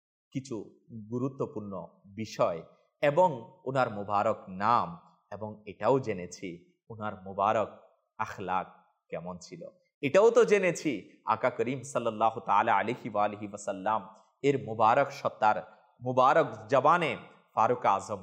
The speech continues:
রাদিয়াল্লাহু তাআলা আনহুর কেমন পরিচয়। আল্লাহ তাবারাক ওয়া তাআলা আমাদেরকে এই মহান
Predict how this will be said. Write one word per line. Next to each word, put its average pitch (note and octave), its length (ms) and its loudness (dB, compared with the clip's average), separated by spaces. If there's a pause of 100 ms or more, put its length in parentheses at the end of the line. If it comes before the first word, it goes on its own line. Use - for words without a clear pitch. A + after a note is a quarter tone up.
রাদিয়াল্লাহু F#2+ 560 -6
তাআলা F2 260 -4
আনহুর E2+ 240 -10 (460)
কেমন G#2 280 -10 (120)
পরিচয়। E2 440 -16 (360)
আল্লাহ F#2 320 -8
তাবারাক G2+ 400 0
ওয়া F2+ 240 -8
তাআলা G#2 260 2 (400)
আমাদেরকে D3+ 540 0 (380)
এই F3+ 80 6 (100)
মহান D#3 420 4